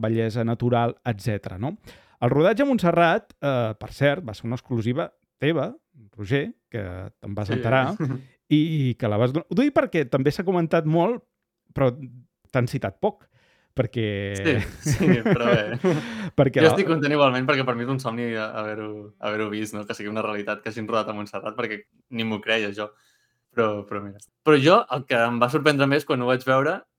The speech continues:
Speaker 2: és que realment Montserrat apareix molt.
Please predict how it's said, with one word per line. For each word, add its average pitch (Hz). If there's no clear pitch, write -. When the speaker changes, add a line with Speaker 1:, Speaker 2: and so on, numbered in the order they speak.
Speaker 2:
és 131
que 131
realment 107
Montserrat 123
apareix 113
molt. 110